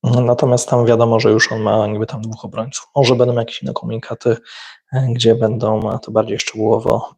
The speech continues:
omawiać. E, natomiast, e, nawet jeżeli się przyznał, e, tak, e, bo ktoś będzie kiwał głową, „Tak, tak, to, to ja to zrobiłem”,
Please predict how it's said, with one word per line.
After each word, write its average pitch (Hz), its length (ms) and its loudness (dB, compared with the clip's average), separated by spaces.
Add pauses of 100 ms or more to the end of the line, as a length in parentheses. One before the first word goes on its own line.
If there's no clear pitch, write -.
(140)
omawiać. 117 460 2 (440)
E, 123 180 4
natomiast, 151 520 2
e, 131 260 2
nawet 165 260 2
jeżeli 165 220 6
się 151 120 0
przyznał, 143 480 4 (520)
e, 113 60 -8
tak, - 440 2 (180)
e, 117 560 0
bo 123 180 2
ktoś 120 240 -2
będzie 123 200 -6
kiwał 117 240 0
głową, 113 240 0
„Tak, 127 220 -4
tak, 127 260 2
to, 127 80 -6
to - 140 -2
ja 117 120 6
to - 120 -8
zrobiłem”, 113 580 0